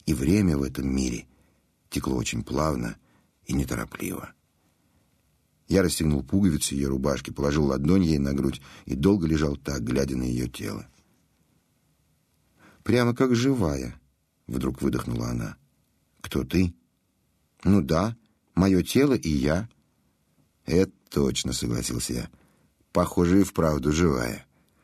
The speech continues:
«Как тихо», подумал я.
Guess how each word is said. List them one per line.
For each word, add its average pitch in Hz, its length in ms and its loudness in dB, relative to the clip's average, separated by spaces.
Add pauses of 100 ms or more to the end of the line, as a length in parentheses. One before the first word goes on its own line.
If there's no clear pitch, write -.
(1400)
«Как 58 220 -8
тихо», - 460 -8 (540)
подумал 58 340 -2
я. 55 280 -6